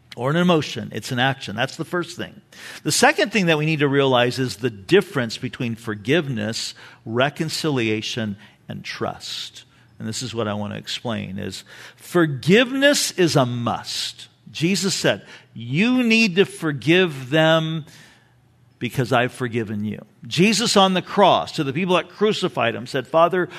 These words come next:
forgive them, for they know not what they do." Forgiveness is a must, and forgiveness only takes one. It's you. It's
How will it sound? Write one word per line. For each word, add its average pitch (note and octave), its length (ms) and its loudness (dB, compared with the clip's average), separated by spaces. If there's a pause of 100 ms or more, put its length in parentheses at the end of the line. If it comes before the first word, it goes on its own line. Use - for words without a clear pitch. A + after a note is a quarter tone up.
(120)
forgive D3+ 720 2
them, A2 240 -2
for C3 140 -6
they B2 180 0
know C#3+ 400 0
not C3+ 340 0
what A#2+ 360 -4
they G#2+ 460 -6 (100)
do." G#2+ 380 -6 (300)
Forgiveness G#3 800 2
is D#3 120 2
a D3+ 100 4
must, C#3+ 580 2 (240)
and E3 220 2
forgiveness A3 920 4
only F#3 360 4
takes - 440 -2
one. B2 760 -4
It's - 240 -8
you. A#2 300 -8 (580)
It's D#3 240 0